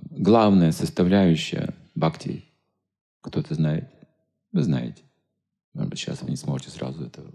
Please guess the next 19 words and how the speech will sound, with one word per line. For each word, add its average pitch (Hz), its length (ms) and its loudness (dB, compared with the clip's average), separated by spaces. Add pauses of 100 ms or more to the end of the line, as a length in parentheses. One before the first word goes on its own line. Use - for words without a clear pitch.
(420)
вспомнить - 480 -2
конкретно, 107 520 -4
но 78 180 -4
вы 104 100 -6
знаете, 76 400 -4 (120)
о - 40 -20
чем - 200 -10
сейчас - 180 -16
пойдет - 320 -20
речь. - 300 -14 (1300)
Саду 107 320 -2
санга. - 400 -6 (3250)
Попытайтесь - 580 -4
научиться 113 540 -2
делать 107 280 2
все 98 140 0
под 92 220 2
этой 90 240 0
эгидой. - 500 -4